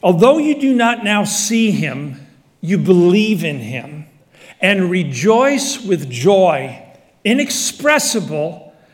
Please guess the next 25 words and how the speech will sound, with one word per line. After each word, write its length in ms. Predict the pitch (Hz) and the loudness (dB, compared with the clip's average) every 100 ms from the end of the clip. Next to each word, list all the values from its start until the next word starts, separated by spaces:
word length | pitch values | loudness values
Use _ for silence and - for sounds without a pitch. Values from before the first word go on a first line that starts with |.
| _ | _
and 200 | 180 185 | -4 -4
filled 880 | - - - 269 262 233 214 220 220 | -6 -14 -6 2 4 6 4 2 0
with 220 | 214 175 | -2 -2
glory." 640 | 175 180 180 143 127 - - - _ _ - - | 0 2 2 0 -8 -14 -20 -20 _ _ -20 -10
You 60 | - | -6
see, 120 | 214 | 0
that 200 | 269 311 | 2 2
was 160 | 277 - | -2 -4
Peter's 540 | - 277 277 277 196 | -6 0 2 2 -4
experience. 1080 | 247 - - 262 254 196 131 - - - _ - - - | -6 -8 -2 -2 0 -4 -10 -12 -12 -16 _ -20 -18 -4
As 120 | 165 | 0
a 60 | 214 | 0
consequence 920 | - 262 302 294 320 - 254 240 240 | -2 -2 0 -2 -6 -4 -2 -2 -4
of 140 | 214 | -4
understanding, 800 | 220 202 190 - - 220 208 185 | -4 -4 -6 -6 -4 -2 -2 -2
having, 360 | 190 190 185 - - | -2 -4 -6 -8 -6
having 240 | 196 185 | -4 -4
experienced 920 | 180 - - - 240 254 262 269 - 196 | -6 -6 -6 -2 0 0 0 -2 -2 -2
the 80 | |
mystery 840 | 175 170 202 269 - - 254 269 - - | -2 0 0 0 -2 -6 -4 -4 -6 -8
of 100 | 175 | -2
the 80 | 156 | 0
Lord 380 | 165 208 240 240 | 4 6 4 2
Jesus 480 | 165 226 208 233 - | -2 -2 -2 -4 -8
Christ, 800 | - 226 208 180 - - - | -8 -6 -4 -4 -6 -8 -10